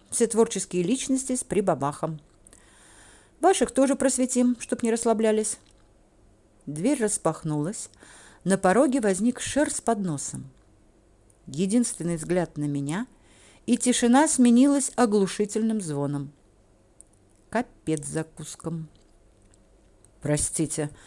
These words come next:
слуга поклонился. «Сейчас всё исправим». Он исчез, чтобы вскоре вернуться с новым подносом и парой горничных, которые спешно уничтожили следы безобразия.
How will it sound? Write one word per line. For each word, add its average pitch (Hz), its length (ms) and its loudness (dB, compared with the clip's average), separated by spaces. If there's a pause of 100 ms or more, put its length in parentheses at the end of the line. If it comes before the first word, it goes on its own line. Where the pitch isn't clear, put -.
(400)
слуга 170 340 -2
поклонился. 175 760 -8 (100)
«Сейчас 190 440 -6
всё - 220 -2
исправим». 147 540 -2 (1500)
Он 294 220 6
исчез, 285 420 -2
чтобы 175 320 -2
вскоре 247 400 0
вернуться 196 480 -2
с - 100 -6
новым 175 340 -2
подносом 285 720 0 (400)
и 202 80 -4
парой 247 460 4
горничных, 170 640 -2
которые 190 340 0
спешно 247 500 -2
уничтожили 202 720 -4
следы 147 320 -6
безобразия. 151 720 -8